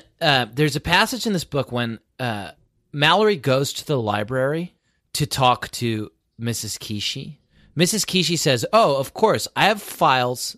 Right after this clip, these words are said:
here on all the local book authors." And Mallory says,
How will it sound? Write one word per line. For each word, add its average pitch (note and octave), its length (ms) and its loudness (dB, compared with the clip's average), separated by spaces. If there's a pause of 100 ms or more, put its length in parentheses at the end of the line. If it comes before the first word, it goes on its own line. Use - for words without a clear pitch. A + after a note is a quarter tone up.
(180)
here A2+ 640 -2 (120)
on C3 180 2
all D3 300 2
the F#3+ 100 2
local C3+ 380 0
book G#2 320 -8
authors." - 580 -14 (320)
And A#2 180 -2
Mallory C3+ 420 4
says, G2+ 520 -4